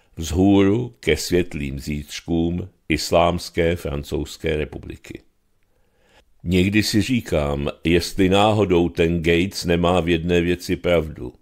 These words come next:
Bohužel. A to, že redukce obyvatel nebude až tak špatný nápad.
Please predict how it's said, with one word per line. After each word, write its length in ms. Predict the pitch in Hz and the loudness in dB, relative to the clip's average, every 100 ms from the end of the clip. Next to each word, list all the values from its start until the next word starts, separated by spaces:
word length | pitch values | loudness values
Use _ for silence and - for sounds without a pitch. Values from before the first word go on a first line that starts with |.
| _ _ | _ _
Bohužel. 600 | 78 78 82 76 87 71 - _ _ _ _ _ _ - | -2 0 2 2 2 0 -4 _ _ _ _ _ _ 0
A 140 | 80 | 0
to, 440 | 85 87 87 101 107 _ _ - | 2 2 2 0 -8 _ _ -16
že 240 | 80 87 | -2 2
redukce 560 | 82 85 95 - - 90 | 2 2 0 -2 0 2
obyvatel 760 | - 87 95 87 85 87 90 90 | 2 2 4 4 2 2 2 4
nebude 420 | 85 82 87 92 | 0 0 2 2
až 280 | - 85 - | 0 -6 -2
tak 160 | 92 - | -4 -2
špatný 480 | - 82 - 82 | -6 -6 -4 -4
nápad. 580 | 76 76 65 - - _ | -4 -4 -6 -8 -10 _